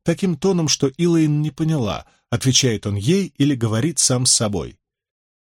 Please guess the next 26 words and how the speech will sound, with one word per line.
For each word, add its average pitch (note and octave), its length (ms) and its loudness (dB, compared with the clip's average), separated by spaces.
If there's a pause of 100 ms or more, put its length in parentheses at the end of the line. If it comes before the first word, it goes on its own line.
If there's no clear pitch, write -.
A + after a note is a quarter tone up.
(100)
«Им G3+ 200 4
не F3+ 80 4
приходится D#3+ 680 0
принимать B2 460 2
решения, A#2+ 760 0 (400)
и A#2 100 2
не G2+ 160 2
нужно C#3 420 2
за G#2 180 0
всё - 240 0
платить. - 800 -8 (640)
Никаких F3+ 600 2
забот, C#3+ 480 0
кроме, D#3+ 280 0
конечно, A#2+ 520 0
необходимости A2 760 0
думать A2 360 0
о G#2+ 40 -4
пропитании. E2+ 760 -10 (420)
И, A#3+ 100 0
возможно, D3 680 2
остерегаться A2 880 0
акул. C2+ 400 -10 (380)
И F#3+ 120 0
ещё F3+ 320 4
рыб-львов. F#2+ 680 -2